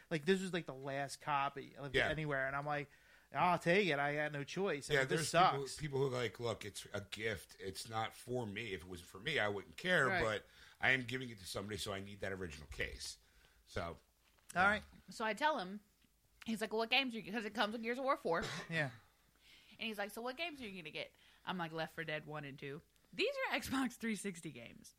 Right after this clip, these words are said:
Speaker 1: Yeah.
Speaker 3: So then he kinda looks at me. Kinda funny. At this point, Sean had walked off to go look at Skyrim or whatever
Speaker 2: I was
Speaker 3: was on
Speaker 2: now,
Speaker 3: the Xbox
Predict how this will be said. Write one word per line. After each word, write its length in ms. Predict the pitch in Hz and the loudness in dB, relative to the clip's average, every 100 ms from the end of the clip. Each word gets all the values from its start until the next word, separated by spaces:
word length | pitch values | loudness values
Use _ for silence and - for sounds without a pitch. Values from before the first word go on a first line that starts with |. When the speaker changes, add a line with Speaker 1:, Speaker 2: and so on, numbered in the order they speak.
| 165 | -2
Speaker 1:
Yeah. 240 | 151 127 - _ - - | 0 0 -6 _ -18 -8
Speaker 3:
So 100 | 269 | -4
then 100 | 277 | -2
he 60 | 302 | 0
kinda 220 | 285 233 | 0 0
looks 240 | 247 - | -2 -4
at 60 | 190 | -8
me. 260 | 175 147 - _ - - - - - | -8 -8 -12 _ -20 -20 -20 -20 -2
Kinda 200 | - 349 | 4 4
funny. 340 | - 151 156 180 _ | 4 0 -2 -8 _
At 120 | 220 | -2
this 140 | 240 330 | -2 -4
point, 240 | 339 247 | -2 -2
Sean 220 | - 247 | 0 0
had 140 | 240 214 | 0 0
walked 260 | 185 180 220 | -2 -2 0
off 240 | 156 147 | 0 0
to 100 | - | -6
go 100 | 170 | -4
look 180 | 165 165 | -4 -6
at 60 | 170 | -8
Skyrim 580 | - 170 156 147 151 139 | 0 2 2 0 -8 -8
or 260 | 170 160 160 _ - _ _ - | -6 -6 -6 _ -20 _ _ -12
whatever 520 | 190 190 170 147 131 | -2 2 2 0 0
Speaker 2:
I 180 | 180 196 | 4 4
was 160 | 202 170 | 4 4
Speaker 3:
was 80 | |
on 60 | 165 | 4
Speaker 2:
now, 160 | 165 160 | 4 2
Speaker 3:
the 60 | |
Xbox 80 | 143 | 2